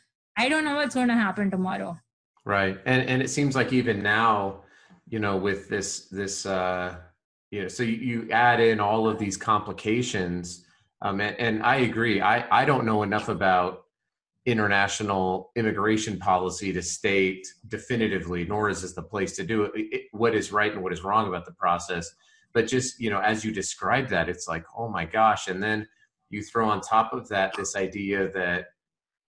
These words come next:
Speaker 2: um, is being floated around, which is if you are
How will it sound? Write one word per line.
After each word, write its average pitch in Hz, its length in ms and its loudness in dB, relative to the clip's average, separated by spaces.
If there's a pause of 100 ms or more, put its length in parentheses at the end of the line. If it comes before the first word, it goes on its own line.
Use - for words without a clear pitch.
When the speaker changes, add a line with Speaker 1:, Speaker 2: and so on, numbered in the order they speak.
(140)
Speaker 2:
um, 90 600 -2
is 107 160 -2
being 98 260 -2
floated 95 340 0
around, 104 460 2
which 92 220 -4
is 90 460 -4
if 95 220 -4
you 104 220 -6
are 90 560 2